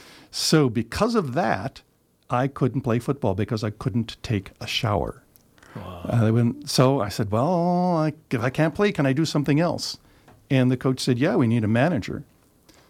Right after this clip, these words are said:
Speaker 1: So that year, I was manager for the freshman team, uh, assistant manager for the J V team, and water boy for the varsity team.
Speaker 2: <laughs>
Speaker 1: I went to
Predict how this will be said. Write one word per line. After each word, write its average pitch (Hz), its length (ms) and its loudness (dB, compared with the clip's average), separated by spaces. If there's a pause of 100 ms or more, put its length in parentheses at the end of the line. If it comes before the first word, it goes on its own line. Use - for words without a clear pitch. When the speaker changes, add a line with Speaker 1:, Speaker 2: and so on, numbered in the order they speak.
(140)
Speaker 1:
So - 200 2
that 127 300 2
year, 139 340 2 (320)
I 131 160 2
was 123 260 2
manager 117 520 -2 (240)
for - 180 -4
the 107 80 -2
freshman 98 400 -4
team, 98 360 -4 (920)
uh, 107 380 2
assistant 175 480 2
manager 123 500 2
for 120 320 -2
the 107 160 2
J 120 280 2
V 156 200 0
team, 107 460 -6 (240)
and 131 180 4
water 175 280 4
boy 104 400 -4 (300)
for 147 120 4
the 151 80 4
varsity 151 460 2
team. 104 280 -2 (480)
Speaker 2:
<laughs> - 400 -20
Speaker 1:
I 180 320 2
went 156 440 0
to - 220 -2